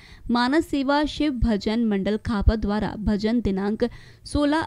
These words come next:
अप्रैल शाम चार बजे, पारायण दिनांक सत्रह अप्रैल को दोपहर एक बजे से तीन तक।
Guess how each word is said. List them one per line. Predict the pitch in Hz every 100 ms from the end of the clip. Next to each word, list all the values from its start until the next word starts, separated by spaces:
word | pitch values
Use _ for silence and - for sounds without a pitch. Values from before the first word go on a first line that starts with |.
| -
अप्रैल | 247 - 233
शाम | 254 240 208 214
चार | - 180 214
बजे, | 208 185 214
पारायण | 208 190 190 233 226
दिनांक | 196 190 196 214 226 - - - -
सत्रह | 262 294 311
अप्रैल | 285 269 285
को | 285
दोपहर | 240 226 240 240 -
एक | 226 254 208
बजे | 196 226
से | - 240 -
तीन | 247 269 277
तक। | 202 190 -